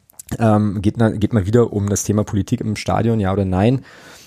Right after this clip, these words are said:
Und er, äh, fragt uns jetzt hier nochmal, wie wir zu dieser Aussage stehen, Politik gehöre nicht ins Stadion, und fragt auch, ob eine Fanszene wirklich unpolitisch sein kann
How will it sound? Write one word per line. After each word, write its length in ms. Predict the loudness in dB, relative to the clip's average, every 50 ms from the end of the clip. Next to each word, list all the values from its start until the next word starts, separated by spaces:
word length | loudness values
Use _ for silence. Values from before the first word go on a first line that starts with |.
| _ _
Und 260 | -4 -2 -2 0 0
er, 320 | 0 0 2 2 2 0 0
äh, 280 | -2 -2 0 0 0
fragt 300 | -2 -2 -2 -2 -2 -2
uns 140 | -4 -4 -2
jetzt 160 | -2 -2 -2
hier 100 | -2 -2
nochmal, 640 | -2 -2 -2 -2 0 2 2 2 2 2 0 -2 -6 -6
wie 200 | -6 -6 -4 0
wir 260 | 2 2 2 2 0
zu 140 | -2 -6 -6
dieser 240 | -2 -2 -2 -2
Aussage 320 | -2 -4 -2 -2 -2 -2 -4
stehen, 340 | -2 0 0 0 0 0 -2
Politik 380 | -2 -4 -4 -2 -2 -4 -2
gehöre 260 | -2 -2 -2 0 0
nicht 140 | -2 -2 -4
ins 100 | -6 -6
Stadion, 520 | -4 0 0 2 4 4 4 2 2 0 -4
und 340 | -4 -4 -4 -2 -2 -4
fragt 300 | -4 -4 -4 -4 -4 -2
auch, 180 | -2 -2 0 0
ob 100 | 0 0
eine 160 | 0 -2 -2
Fanszene 480 | -2 -2 -4 -4 -2 -2 -2 -2 0 -2
wirklich 260 | -2 -2 -4 -4 -2
unpolitisch 540 | -2 -2 0 2 2 2 2 0 -2 -2 -2
sein 220 | 0 0 0 0
kann 340 | 0 0 0 2 2 0 -2